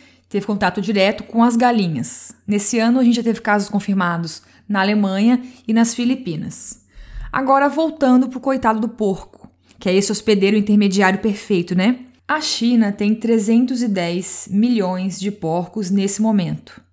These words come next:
A União Europeia tem cento e quarenta e nove milhões, os Estados Unidos, setenta e oito milhões, o Brasil, trinta e sete milhões de porcos enjaulados. Dá pra ter uma noção do tamanho desse problema?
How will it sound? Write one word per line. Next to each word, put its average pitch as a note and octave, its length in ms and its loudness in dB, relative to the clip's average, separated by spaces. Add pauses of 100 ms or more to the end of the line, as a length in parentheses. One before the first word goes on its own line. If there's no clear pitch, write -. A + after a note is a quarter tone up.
(280)
A A3+ 140 -2
União B3+ 340 4
Europeia G#3+ 460 -2
tem A3 160 0
cento A#3 240 0
e - 20 -4
quarenta A#3 240 -2
e - 20 -2
nove G#3+ 200 -2
milhões, F3 680 -2
os A3+ 140 -4
Estados G3+ 260 0
Unidos, G3+ 300 2
setenta A3 360 -2
e A3+ 40 0
oito A3 220 -2
milhões, E3+ 520 -4
o G#3 60 -8
Brasil, G#3 580 -2
trinta A#3+ 300 2
e A3+ 40 0
sete G3+ 380 -2
milhões G3+ 340 0
de G3 80 -4
porcos - 520 -8
enjaulados. F3+ 880 -4 (320)
Dá A#3+ 140 4
pra C#4+ 120 -4
ter D4 100 -4
uma C4+ 120 2
noção B3+ 380 0
do A3 100 0
tamanho A#3 520 4
desse G3+ 220 0
problema? E3+ 600 -6